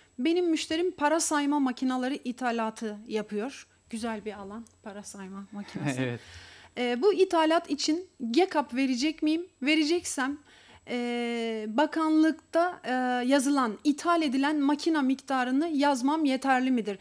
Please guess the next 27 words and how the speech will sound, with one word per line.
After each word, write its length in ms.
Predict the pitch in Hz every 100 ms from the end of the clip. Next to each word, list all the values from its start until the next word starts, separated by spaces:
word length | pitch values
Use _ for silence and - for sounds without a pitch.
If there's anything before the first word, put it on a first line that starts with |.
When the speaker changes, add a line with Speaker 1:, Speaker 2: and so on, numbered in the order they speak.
| - -
Speaker 1:
Özür 140 | 262
diliyorum. 300 | 254 220 220
Gümrük, 480 | 247 285 311 - -
e, 320 | 247 254 240
çıkış 340 | 240 - 339 277
beyannamesinde, 920 | 254 240 233 226 226 - 233 254 359 - _ _ 233
giriş 280 | 269 240 220
beyannamesi 580 | 208 208 202 208 214
demek 220 | 202 208 208
istedi 300 | - 208 208
sanıyorum. 340 | 214 208 285
Çünkü 360 | - 226 220 -
ithal 320 | 214 220 202
ediyorum 440 | 190 190 190 196 202
diyor. 220 | 277 - - - - - 240
"Gümrük 420 | 320 339 359 -
giriş 280 | 320 349 277
beyannamesinde 760 | 247 247 240 240 233 269 269
yazılı 520 | 359 285 320 277 302
ithal 440 | 349 294 294 320 311
edilen 360 | 233 240 233
makine 360 | 240 269 311 285
miktarını 560 | 247 - 240 226 247 294
yazmam 520 | 269 254 226 277 277
yeterli 460 | 240 254 233 226
midir?" 340 | 220 185 196 185
diyor. 280 | 190 -